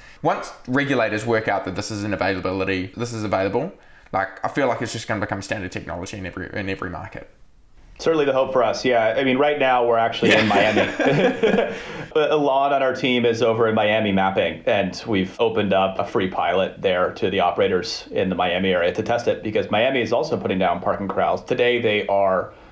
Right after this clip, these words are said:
Speaker 2: not required, but certainly it looks like cities are moving in that direction very quickly. The other piece of it
Speaker 1: Mm.
Speaker 2: too is that when you see other markets that are requiring lock to, they've done it, I think, in large part because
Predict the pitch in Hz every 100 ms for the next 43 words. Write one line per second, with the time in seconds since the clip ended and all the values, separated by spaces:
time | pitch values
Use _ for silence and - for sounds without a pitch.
0 | - 123 117 - 117 - - 117 135 98
1 | 110 - 110 98 - - 135 113 107 101
2 | 110 107 95 - 101 92 - 98 92 95
3 | 90 95 92 92 90 87 90 92 - 92
4 | 90 73 - 95 151 170 185 - - -
5 | - - 170 226 175 151 113 117 101 117
6 | 110 117 110 117 110 - 120 110 117 113
7 | 110 101 104 98 107 98 92 92 117 98
8 | 92 92 123 160 - - 104 95 87 -
9 | - - - - 127 120 117 143 160 170
10 | 131 120 - 123 - 135 117 113 113 104
11 | 107 - 117 104 - 107 101 113 104 95
12 | 95